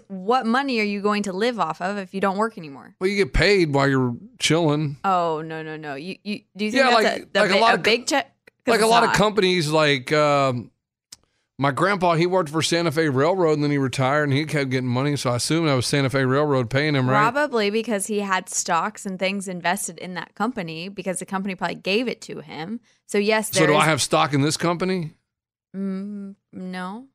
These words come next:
Speaker 2: Oh.
Speaker 1: Not unless you did a four oh one k.
Speaker 2: Oh. Well, I mean, I
Speaker 1: Or if you negotiated it in your contract.
Speaker 2: No.
Speaker 1: Yeah.
Speaker 2: I just thought maybe he got it. I don't know.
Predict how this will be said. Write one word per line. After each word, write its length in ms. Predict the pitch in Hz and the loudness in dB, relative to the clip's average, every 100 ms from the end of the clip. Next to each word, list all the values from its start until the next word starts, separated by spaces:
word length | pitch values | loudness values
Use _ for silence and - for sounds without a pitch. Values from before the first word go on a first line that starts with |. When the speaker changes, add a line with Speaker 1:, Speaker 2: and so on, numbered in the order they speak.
| _ | _
Speaker 2:
Oh. 260 | 127 120 - | -2 -2 0
Speaker 1:
Not 200 | 208 208 | 0 0
unless 240 | 208 208 | 0 -2
you 80 | 208 | -2
did 120 | 196 | -4
a 60 | 190 | -6
four 220 | - 196 | -4 -2
oh 80 | 190 | -2
one 160 | 185 185 | -2 -6
k. 360 | 196 311 294 _ _ - | -8 -10 -12 _ _ -10
Speaker 2:
Oh. 260 | 135 120 - _ _ _ _ | -8 -8 -12 _ _ _ _
Well, 120 | 139 156 | -2 0
I 40 | |
mean, 160 | 165 147 | 2 2
I 300 | 147 147 127 - _ - | 2 0 -4 -8 _ -2
Speaker 1:
Or 240 | 208 208 - | 0 2 0
if 100 | 196 | 0
you 120 | 214 | 0
negotiated 640 | 196 175 180 196 185 185 175 | 0 0 -2 -2 -4 -2 -4
it 140 | - | -6
in 120 | - | -6
your 100 | 175 | -8
contract. 600 | 160 185 277 233 214 _ _ _ _ _ _ | -4 -4 -4 -6 -8 _ _ _ _ _ _
Speaker 2:
No. 600 | 123 113 165 247 233 220 - - | -4 2 2 4 2 -2 -8 -10
Speaker 1:
Yeah. 280 | 190 185 180 - | -6 -6 -8 -4
Speaker 2:
I 180 | 120 156 | 0 0
just 260 | 147 147 - | 0 -4 0
thought 300 | 151 151 - | 0 0 -2
maybe 440 | 147 147 139 131 - _ _ 233 | 0 2 0 -2 -6 _ _ -6
he 100 | 131 | -2
got 220 | 135 143 | 2 2
it. 60 | 117 | 2
I 140 | 131 | 0
don't 160 | 135 113 | 0 -4
know. 240 | 120 120 | -8 -12